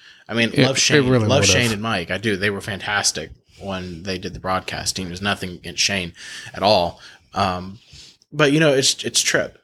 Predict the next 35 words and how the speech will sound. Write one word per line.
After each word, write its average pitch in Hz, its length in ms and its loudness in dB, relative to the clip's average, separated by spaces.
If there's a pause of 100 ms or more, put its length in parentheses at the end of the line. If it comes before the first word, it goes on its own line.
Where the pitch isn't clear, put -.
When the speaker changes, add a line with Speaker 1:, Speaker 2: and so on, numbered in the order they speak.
(120)
Speaker 1:
And 101 540 -2
Trip 123 240 2
has 107 100 0
been 107 220 0
with 107 140 -2
this 104 180 2
team 107 240 0
for 104 160 -4
so 101 200 2
long. 113 560 0
Trip 104 360 -4
is 90 720 -2
just, - 420 -2 (880)
he's - 100 0
iconic. 95 560 2
He's - 300 -4
what 92 160 0
you 101 60 -4
think 90 240 -4
of 87 120 -6
now 92 260 -2
with 90 160 -8
Carolina. 90 640 -4 (520)
So 95 340 2
it 95 80 2
would 95 140 -2
be 95 120 2
a 92 40 4
shame 92 320 2
to 101 120 -2
have 92 120 -4
lost 90 400 0
all 92 240 -2
of 92 160 -4
your 85 260 -6